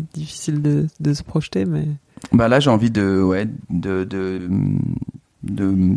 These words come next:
Speaker 2: d'essayer de m'éclater le plus possible et de, bah, de commencer à définir, je vais pas dire ma cuisine, parce que c'est de la cuisine de, c'est une cuisine qui est, euh, millénaire, ou, ou qui a des, des siècles en tout cas,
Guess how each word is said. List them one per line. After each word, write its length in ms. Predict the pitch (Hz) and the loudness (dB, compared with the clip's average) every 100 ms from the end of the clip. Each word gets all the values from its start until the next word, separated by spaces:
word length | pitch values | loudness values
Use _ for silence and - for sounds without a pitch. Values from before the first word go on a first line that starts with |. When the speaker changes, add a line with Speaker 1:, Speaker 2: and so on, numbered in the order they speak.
| - | 0
Speaker 2:
d'essayer 240 | 104 117 | 0 6
de 60 | 117 | 6
m'éclater 360 | 107 101 110 | 6 2 4
le 100 | 110 | 4
plus 160 | - - | 2 2
possible 400 | 110 - 123 95 | 0 4 4 4
et 80 | 90 | 4
de, 440 | 92 92 90 90 - - - - _ _ | 4 4 2 0 -6 -16 -20 -20 _ _
bah, 160 | - 90 | -4 -2
de 120 | 87 | -2
commencer 380 | - 104 113 113 | 2 4 4 2
à 80 | 98 | 2
définir, 540 | 98 - 110 113 - - - - | 2 4 6 6 0 -14 -16 -12
je 100 | - | -8
vais 60 | |
pas 100 | - | -2
dire 160 | 90 87 | 0 2
ma 120 | 98 | 2
cuisine, 340 | 95 107 110 101 | 4 6 6 6
parce 160 | 87 | 2
que 100 | - | -6
c'est 140 | - 62 | -8 -4
de 80 | 82 | -4
la 60 | |
cuisine 400 | - 104 101 95 | 0 4 6 6
de, 360 | 87 85 - 90 - - - - - - - - _ _ - - | 4 2 2 0 -4 -12 -20 -20 -20 -20 -20 -20 _ _ -20 -6
c'est 120 | - | 0
une 80 | 90 | 0
cuisine 320 | 85 90 98 | 0 2 2
qui 140 | 95 90 | 2 -2
est, 460 | 90 90 87 80 | -2 -2 -4 -4
euh, 1040 | 80 76 - - - - - - - - - | -4 -4 -4 -4 -2 -4 -4 -4 -6 -6 0
millénaire, 500 | 101 92 101 117 135 | 4 6 6 6 6
ou, 460 | 107 80 90 92 98 | 4 4 4 4 4
ou 280 | 90 85 - | 0 -2 -2
qui 60 | 95 | 0
a 60 | |
des, 260 | 87 92 92 | 2 4 4
des 140 | 90 | 4
siècles 340 | 98 117 160 98 | 4 4 2 0
en 60 | |
tout 80 | - | -2
cas, 260 | 120 139 | 2 2